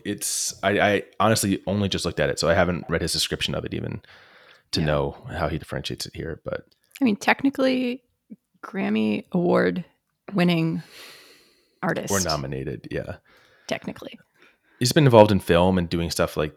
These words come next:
Speaker 1: some
Speaker 2: Yeah.
Speaker 1: films that have used entirely generated, uh, scripts. Like, he's had a hand in helping them. So if you check out his website, seems like he has got quite a big career outside of even generative art as, like, we would know it here in,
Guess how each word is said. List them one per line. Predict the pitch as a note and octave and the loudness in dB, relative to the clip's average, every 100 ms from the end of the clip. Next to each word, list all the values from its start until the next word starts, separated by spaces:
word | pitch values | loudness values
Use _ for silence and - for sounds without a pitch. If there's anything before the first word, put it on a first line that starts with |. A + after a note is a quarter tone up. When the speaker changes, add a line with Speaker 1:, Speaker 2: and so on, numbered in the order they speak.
| - | -8
Speaker 1:
some | - | -8
Speaker 2:
Yeah. | D#2 | -4
Speaker 1:
films | D#2+ E2 D#2+ | -4 -4 -4
that | D#2+ | -4
have | D2+ | -4
used | D#2+ D#2 | -4 -6
entirely | D#2+ - E2 D#2+ | -8 -4 -2 -2
generated, | D#2 D#2 D#2+ D2+ D2 D2 D2 - _ _ - | -2 -4 -2 -4 -2 -4 -6 -16 _ _ -10
uh, | |
scripts. | - - F2 - - - - - | -6 -2 -2 -2 -4 -4 -8 -14
Like, | E2+ | -12
he's | F2 E2+ | -8 -6
had | E2+ | -6
a | |
hand | D#2+ D2+ | -4 -6
in | C#2 | -6
helping | D#2+ - C#2+ | -6 -6 -8
them. | C#2+ | -8
So | - E2 E2 | -6 -6 -6
if | D2+ - | -8 -8
you | - | -2
check | B2+ | 0
out | G2 | 2
his | E2+ | 2
website, | D#2 D2+ E2 D#2 - _ _ _ _ _ _ _ _ | 0 -2 -2 -4 -6 _ _ _ _ _ _ _ _
seems | - A2 | -4 -2
like | G2 | -2
he | - | -4
has | F2+ - | -4 0
got | E2+ - | 0 0
quite | - F2 | -2 -2
a | E2 | -2
big | F2 E2+ - _ _ _ - | -2 -6 -8 _ _ _ -8
career | A2+ F#2+ F2 | -2 0 0
outside | - D2 D#2 | 0 -4 -6
of | D#2+ | -6
even | D#2 D#2+ | -6 -4
generative | D#2 D#2 D2+ - - _ _ _ - | -4 -2 -6 -8 -18 _ _ _ 0
art | F2 D2 - | 0 0 -6
as, | D#2 | -8
like, | B1 - | -8 -6
we | F#2 | -4
would | D#2+ | -2
know | D#2 C#2+ | -2 -2
it | - | -4
here | - D#2 | -6 -6
in, | C#2+ | -6